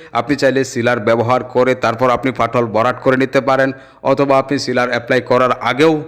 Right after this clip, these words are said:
ফাটল বন্ধ করে তারপর আপনি রুলস অনুযায়ী step by step যেভাবে রঙের কাজটা কমপ্লিট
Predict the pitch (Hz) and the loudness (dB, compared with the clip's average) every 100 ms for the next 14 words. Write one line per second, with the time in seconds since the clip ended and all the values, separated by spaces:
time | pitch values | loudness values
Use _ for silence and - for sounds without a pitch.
0 | - - _ _ 120 120 123 107 117 123 | -14 -20 _ _ -4 -2 -2 0 0 0
1 | 135 160 190 190 131 123 123 - 156 175 | 2 2 2 2 0 2 0 0 0 0
2 | 139 - - 113 127 127 - 123 120 127 | -4 -14 -8 -2 0 -2 -4 -2 2 0
3 | 127 117 110 120 113 - 120 113 117 113 | 0 -2 0 0 0 0 0 0 0 2
4 | 117 117 113 113 113 110 - 113 117 113 | 2 2 2 0 0 -4 -2 -2 -2 -2
5 | 131 | -4